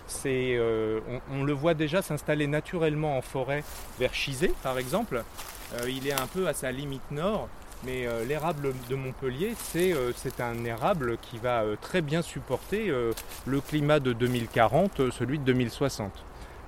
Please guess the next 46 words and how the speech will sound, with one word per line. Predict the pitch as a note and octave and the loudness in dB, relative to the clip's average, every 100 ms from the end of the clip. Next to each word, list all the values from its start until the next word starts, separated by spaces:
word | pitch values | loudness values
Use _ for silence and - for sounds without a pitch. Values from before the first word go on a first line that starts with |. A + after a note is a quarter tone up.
| - | -6
On | A2 | -4
pourrait | A2 A#2+ B2+ | -2 4 4
penser | - A#2 - B2+ | 4 -2 4 4
au | |
chêne | A2+ B2 A2 | 4 2 2
vert, | G2+ D#3 G3 F#3+ | 6 8 8 8
euh, | C3 | 8
au | A#2+ | 8
pin | A2+ C#3+ | 6 4
maritime. | C3+ A#2 G#2+ - G3 G#3 D3 | 4 4 0 -2 2 4 4
Il | A#2 | 4
y | |
a | A#2 | 4
des | B2 A#2 | 2 2
espèces | A#2 - E3 D#3+ | 0 2 0 2
qu'on | - B2+ | 0 2
a | C3 | 2
ici | B2 A2+ A3 A#3 | 2 0 -4 2
déjà, | A#2+ G#2 E3 G3+ | 2 4 4 4
hein, | C#3+ G3+ - - - - - - | 2 0 -6 -16 -16 -16 -18 -4
mais | B2 | -4
qui | C3 A#2+ | -2 -2
vont | A2+ D#3 D#3 | 2 2 2
certainement | - D3+ - B2+ D3 | 0 0 2 2 2
se | |
développer. | C3+ A#2+ B2 - F2+ - - - - - - - - - - - - - - - - - - - - - - - - - - - - - - - - - | 2 2 0 -2 -8 -12 -14 -16 -16 -16 -14 -14 -14 -16 -18 -16 -16 -14 -14 -14 -14 -14 -14 -14 -14 -14 -14 -14 -14 -14 -14 -14 -14 -12 -12 -12 -12 -6
Alors | A#2+ | -6
vous | B2 C#3+ | -4 0
voyez | C#3+ F3+ | 4 4
ces | - | 2
petits, | D3 - D#3 D3 | -4 -2 0 0
euh, | C#3 | 0
ces | C3 D3+ | -2 -4
petits | - D3 C3 | -6 -6 -4
érables, | C3 F#3 - | 0 0 0
par | C3+ | -4
contre, | - E3+ G3 | -2 -4 -2
là, | C3 C3+ E3 | 0 2 2
ils | C3+ | 0
sont | - C#3+ | -2 2
à | B2 | 2
l'ombre, | A#2+ E3 E3+ | 2 0 0
ils | B2 | 0
manquent | C#3+ E3+ | 0 2
de | C#3 | 0
lumière. | B2 A#2 C3+ E3+ | 0 -2 0 -2